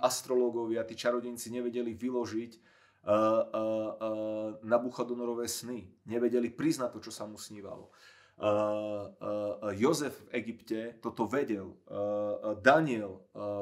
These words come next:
v Babylonii toto vedel, e, vedel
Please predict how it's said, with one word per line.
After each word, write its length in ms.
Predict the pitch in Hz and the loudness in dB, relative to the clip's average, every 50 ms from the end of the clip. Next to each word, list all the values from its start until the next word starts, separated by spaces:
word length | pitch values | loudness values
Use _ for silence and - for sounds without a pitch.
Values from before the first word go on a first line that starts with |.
| 101 | -6
v 40 | 92 92 | 0 4
Babylonii 560 | 120 135 135 135 123 120 120 117 113 107 101 | 6 6 6 6 4 2 0 0 -2 -4 -6
toto 320 | 98 113 107 - 120 104 95 | -6 -8 -8 -6 -6 -6 -2
vedel, 560 | 127 147 - - 107 104 104 110 120 127 127 - - _ _ _ _ _ _ _ | -2 -2 -2 -2 -2 -2 -2 -2 -2 -4 -4 -8 -16 _ _ _ _ _ _ _
e, 160 | - 104 104 104 107 107 110 110 110 110 110 110 110 107 107 - - - 110 101 | 2 4 6 6 6 6 4 4 2 2 2 0 0 -4 -8 -12 -12 -12 -2 4
vedel 400 | 120 127 131 139 135 123 - | 4 6 6 6 4 2 0